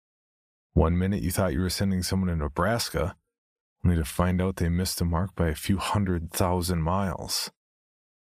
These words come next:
And they can never tell anyone. There are hundreds, if not thousands, of bodies floating around in the void of space. Some might be alive, actually in atmosphere suits, sending back data.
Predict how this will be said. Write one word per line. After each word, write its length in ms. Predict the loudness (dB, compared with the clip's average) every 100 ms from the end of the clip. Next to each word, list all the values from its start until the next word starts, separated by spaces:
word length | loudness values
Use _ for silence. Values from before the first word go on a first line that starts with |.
| _ _ _ _ _
And 120 | 2 2
they 100 | 0
can 160 | -2
never 200 | -2 -2
tell 300 | -2 -2 0
anyone. 500 | -2 -6 -6 -8 -12 -16 _ _ _ _ _ _ _ _ _ _
There 160 | 2 4
are 40 |
hundreds, 580 | 2 0 0 -2 -4 -6
if 140 | 0
not 140 | 0 0
thousands, 1200 | -4 -2 0 2 0 0 -2 -2 -4 -4 -4 -6 -12 -4
of 160 | -4 2
bodies 480 | 2 4 0 -2
floating 460 | -4 0 0 2 0
around 380 | 0 0 0 0
in 100 | 0
the 40 |
void 280 | 0 -2 -2
of 40 |
space. 560 | -4 -2 -2 -2 -4 -6 -14 _ _ _ _ _ _ -2
Some 240 | 2 2
might 180 | 2 0
be 120 | 0
alive, 580 | 2 2 2 -2 -4 -12 -20 _
actually 440 | 0 2 2 0 -2 _
in 380 | 2 4 2 0
atmosphere 600 | 0 0 -2 -2 -4 -4
suits, 580 | -4 -4 -4 -4 -4 -6 0
sending 400 | 2 4 2 2
back 280 | 0 0
data. 480 | 0 0 0 -6 -10